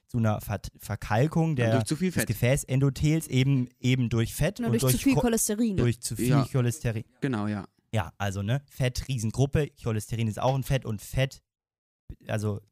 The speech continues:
Speaker 1: Cholesterin lagert sich bei der Atherosklerose, vereinfacht gesagt, da eben an und das H D L bringt, reinigt, äh, sozusagen vereinfacht gesagt damit die Endothel-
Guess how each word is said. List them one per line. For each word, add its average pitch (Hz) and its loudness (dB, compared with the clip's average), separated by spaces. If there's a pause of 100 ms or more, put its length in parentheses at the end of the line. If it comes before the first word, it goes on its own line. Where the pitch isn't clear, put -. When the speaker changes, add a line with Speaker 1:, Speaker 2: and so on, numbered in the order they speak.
(100)
Speaker 1:
Cholesterin 127 2
lagert 113 2
sich 113 -4 (300)
bei 110 4
der 113 4
Atherosklerose, 107 0
vereinfacht 101 -4
gesagt, 95 -4 (220)
da 110 2
eben 95 -2
an 170 2
und 160 -2
das - -4
H 120 4
D 107 -2
L 147 2 (280)
bringt, 147 0 (300)
reinigt, 143 2
äh, 123 -2 (160)
sozusagen 117 0
vereinfacht 127 0
gesagt 113 0
damit 113 2 (200)
die 107 2 (180)
Endothel- 107 0